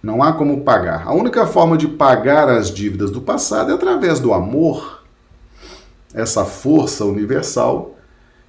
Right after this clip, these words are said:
que movimenta as galáxias, né? Que movimenta o nosso cosmo íntimo.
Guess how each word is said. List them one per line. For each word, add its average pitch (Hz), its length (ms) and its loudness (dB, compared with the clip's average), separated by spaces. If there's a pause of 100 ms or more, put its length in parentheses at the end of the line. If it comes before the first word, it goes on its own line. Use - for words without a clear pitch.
que 147 120 0
movimenta 135 1080 2
as 98 140 -4
galáxias, 95 880 -4
né? 107 180 -2
Que 123 120 -6
movimenta 107 960 -4 (200)
o 104 120 -4
nosso 104 400 -2
cosmo 101 560 -2
íntimo. 90 520 -6